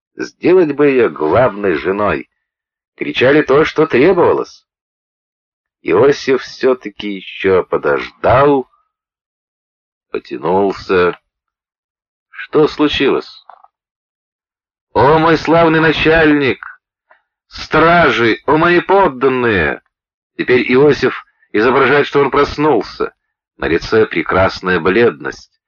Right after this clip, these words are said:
Над гордым носом, на лбу морщины сошлись в гияр, мету избранничества. «Хон Карба! Зиму прожили мои свободные люди!»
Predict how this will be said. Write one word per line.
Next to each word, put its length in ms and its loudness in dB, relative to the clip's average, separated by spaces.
Над 200 -4
гордым 420 0
носом, 440 0
на 120 0
лбу 420 2
морщины 920 0
сошлись 600 -2
в 120 -8
гияр, 800 -2
мету 680 0
избранничества. 1160 -4
«Хон 560 0
Карба! 720 0
Зиму 560 0
прожили 800 0
мои 640 0
свободные 1400 0
люди!» 640 0